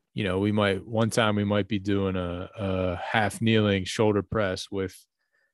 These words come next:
you know, a landmine. And then another time we're doing it with a kettlebell or something. Like, even just switching up the, the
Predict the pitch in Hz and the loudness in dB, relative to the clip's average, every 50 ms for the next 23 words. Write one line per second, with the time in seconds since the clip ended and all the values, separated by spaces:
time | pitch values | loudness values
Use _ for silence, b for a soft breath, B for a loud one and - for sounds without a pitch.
0 | _ _ _ _ _ _ _ - 110 95 85 82 82 82 90 92 104 113 120 117 | _ _ _ _ _ _ _ -4 -2 -2 -2 -2 -4 -6 -4 -2 0 2 2 2
1 | 110 98 92 90 92 92 92 95 104 104 107 113 104 101 101 98 95 98 101 101 | 2 0 -2 -4 -4 -2 -2 -2 -4 -4 -6 -4 -2 -2 0 0 0 2 4 4
2 | 101 98 95 - 107 98 98 98 95 92 92 98 101 101 98 95 98 101 98 95 | 4 2 2 0 0 0 0 0 -2 -2 -2 0 0 0 0 0 0 -2 -2 -2
3 | 90 85 - - - - - 117 113 113 101 95 98 90 87 95 92 87 - - | -4 -6 -8 -12 -4 0 4 4 4 4 4 4 2 2 2 2 0 -2 -4 -6
4 | 101 92 - - 107 101 98 95 104 123 147 147 156 143 135 127 - - - - | -6 -6 -4 -4 -2 -2 -2 0 2 4 6 6 6 6 4 4 2 0 0 0
5 | 120 113 - - 117 113 107 - - - 104 98 95 95 92 95 98 90 87 | 0 0 0 0 0 0 0 0 -2 0 0 2 2 2 0 -2 -4 -4 -4